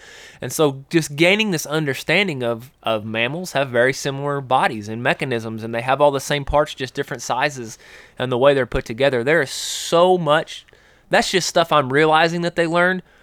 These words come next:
They probably learned a hundred things each or more yesterday.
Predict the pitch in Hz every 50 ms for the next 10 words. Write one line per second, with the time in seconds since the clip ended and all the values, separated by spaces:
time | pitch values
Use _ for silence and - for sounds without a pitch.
0 | _ _ _ _ _ _ - 170 156 - 185 180 160 151 160 160 180 185 - 202
1 | 196 185 180 165 147 143 160 175 175 170 170 - - 131 - - 185 185 175 165
2 | 156 147 - - 170 165 151 131 151 160 175 180 160 - - 127 131 131 139 156
3 | 190 196 175 139 117 113 117 - - - 123 117 113 113 117 123 135 _